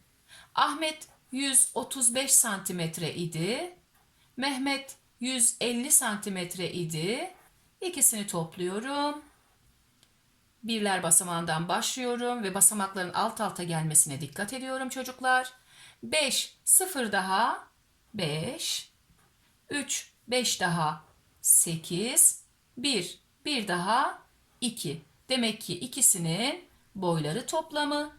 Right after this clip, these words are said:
iki yüz seksen beş santimetreymiş. Bir terzi, son sorumuza geldik.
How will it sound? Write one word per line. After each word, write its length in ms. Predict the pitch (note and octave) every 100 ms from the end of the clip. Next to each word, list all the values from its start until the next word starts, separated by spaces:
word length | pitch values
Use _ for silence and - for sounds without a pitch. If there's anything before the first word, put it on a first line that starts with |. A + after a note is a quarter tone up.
| _ -
iki 240 | F4 F4 B3
yüz 200 | G3+ G#3
seksen 520 | - B3+ - C#4 C4
beş 140 | D4+
santimetreymiş. 1160 | - A#3 F#3+ F3 E3 D#3 - A#2+ A#2 - - - _ _ _ _ _ - _ _ _ _ _ _ _ - - _ _
Bir 260 | G4 B4 B4
terzi, 720 | B3+ G3+ F3+ E3+ E3+ F3 B3 -
son 240 | - G3
sorumuza 460 | F3+ E3+ D#3+ E3 D#3
geldik. 720 | D#3 D3+ D3 D#3+ G#3+ E4